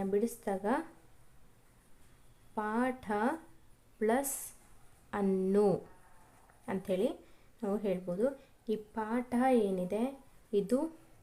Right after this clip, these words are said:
ಪ್ರಕೃತಿ, ಅನ್ನು ಅನ್ನೋದೇನಿದೆ, ಪ್ರತ್ಯಯ. ನಿಮಗೆ ವಿಭ-, ವಿಭಕ್ತಿ ಪ್ರತ್ಯಯಗಳ ಬಗ್ಗೆ ಗೊತ್ತಿಲ್ಲ ಅನ್ನೋದಾದ್ರೆ ಅದ್ರ ಮೇಲೆ ಒಂದು ವಿಡಿಯೋವನ್ನು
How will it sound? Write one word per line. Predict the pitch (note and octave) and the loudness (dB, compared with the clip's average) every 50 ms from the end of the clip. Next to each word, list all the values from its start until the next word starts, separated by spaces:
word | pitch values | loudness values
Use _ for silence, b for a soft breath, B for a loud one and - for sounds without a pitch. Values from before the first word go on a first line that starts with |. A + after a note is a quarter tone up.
| - - - - - _ B B B B B - - - - - - - | -20 -20 -20 -20 -20 _ B B B B B -20 -20 -20 -20 -20 -8 -4
ಪ್ರಕೃತಿ, | G#3+ G3+ G3+ - - B3 A3+ F#3 - - - F3 F3 F#3 G#3+ C4 C#4+ - b b b b b b b b - - - G3+ | -4 -4 -4 0 2 4 4 4 2 0 -6 -4 -2 0 0 -2 -2 -4 b b b b b b b b -14 -8 -4 -2
ಅನ್ನು | G3 G#3 A3 A3+ B3 C#4 C#4+ C#4 B3+ A3 | 0 2 4 4 4 4 4 4 2 4
ಅನ್ನೋದೇನಿದೆ, | G3+ G3 F#3+ F#3+ F3+ F#3 F3+ F3+ F3+ F3+ F3+ G#3+ A#3+ C#4+ D#4+ b b b b b b b - - - | 2 2 0 0 0 0 -2 -2 -2 -2 -2 0 0 -2 -2 b b b b b b b -12 -4 -2
ಪ್ರತ್ಯಯ. | G#3 F#3+ G3 - - - F3+ F3 E3+ E3 - B B B - - | -2 -2 -2 -4 -6 -4 -2 0 0 -2 -2 B B B -6 0
ನಿಮಗೆ | G#3+ G3+ G3 G3+ G3 F#3 | 0 4 4 4 4 4
ವಿಭ-, | F#3+ F#3+ G#3 G#3 A3 G#3+ - - G#3+ | 2 2 4 4 4 2 2 2 0
ವಿಭಕ್ತಿ | G3+ - G#3+ A#3 A#3 A#3 - B3 B3 - | 2 2 2 2 0 0 -2 -8 -4 -2
ಪ್ರತ್ಯಯಗಳ | A3+ G3+ G3+ - - G3+ G3+ G3 G3 G3 F#3+ F#3+ | -2 -2 0 2 2 2 4 4 2 2 2 0
ಬಗ್ಗೆ | F#3 F3 F3+ F#3 F3+ F#3 - - | -2 0 0 0 0 0 0 0
ಗೊತ್ತಿಲ್ಲ | G3 F#3+ G3 - - A#3+ A#3+ A#3 A#3 G#3+ G3+ | 0 0 0 0 2 2 4 4 2 2 0
ಅನ್ನೋದಾದ್ರೆ | F#3 F3 F3 F3 F3 E3 E3+ F3+ G3+ A3+ B3+ B B B B B B B - F#3+ | 0 -2 0 0 -2 -2 0 0 0 0 -2 B B B B B B B -4 -2
ಅದ್ರ | F3 F#3+ F#3+ G3 G#3 | 0 0 2 2 4
ಮೇಲೆ | G3 G3 G3 F#3+ F#3+ | 4 4 4 2 2
ಒಂದು | F#3+ F#3 F#3+ F3+ F#3 | 0 -2 0 0 2
ವಿಡಿಯೋವನ್ನು | G3+ G3+ A#3 A3+ A3 G#3+ G#3 G#3 | 2 4 4 4 4 4 2 2